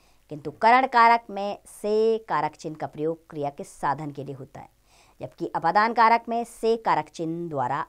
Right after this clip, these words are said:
अलग होने का भाव प्रकट होता है। जैसे मामा जी बस से आए हैं, यहाँ पर साधन है,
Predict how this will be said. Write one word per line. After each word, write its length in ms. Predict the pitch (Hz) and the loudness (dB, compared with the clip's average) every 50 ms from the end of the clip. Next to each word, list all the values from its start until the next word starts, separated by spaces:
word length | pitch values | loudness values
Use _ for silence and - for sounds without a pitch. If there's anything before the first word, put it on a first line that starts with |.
| - | -6
अलग 220 | 147 151 160 170 160 | -6 -4 -4 -4 -6
होने 220 | 160 143 135 135 | -8 -10 -10 -8
का 140 | 131 - 151 | -8 -8 -10
भाव 260 | 143 - - 139 131 | -10 -10 -10 -10 -10
प्रकट 360 | - - 131 - 120 - - | -10 -12 -16 -16 -16 -18 -18
होता 180 | - - - - | -20 -20 -20 -20
है। 80 | - _ _ _ _ _ _ _ _ _ _ _ _ _ _ _ - | -20 _ _ _ _ _ _ _ _ _ _ _ _ _ _ _ -14
जैसे 180 | 202 196 247 247 | -8 -2 0 4
मामा 260 | 262 247 247 254 269 | 4 6 6 6 6
जी 160 | 247 285 302 | 4 4 0
बस 220 | 220 190 226 226 226 | 4 4 2 2 2
से 180 | - 254 226 | -4 -6 -4
आए 160 | 185 151 143 | -4 -4 -4
हैं, 160 | 127 123 127 _ _ _ _ _ _ _ _ _ _ _ _ _ _ _ _ _ _ _ _ _ _ _ _ _ _ _ _ _ _ _ _ _ - | -6 -10 -16 _ _ _ _ _ _ _ _ _ _ _ _ _ _ _ _ _ _ _ _ _ _ _ _ _ _ _ _ _ _ _ _ _ -14
यहाँ 140 | 139 147 143 | -12 -10 -6
पर 120 | - 165 | -8 -8
साधन 420 | - - 202 180 185 185 226 262 | -4 2 4 4 6 6 4 2
है, 180 | 262 269 302 | 2 -2 -4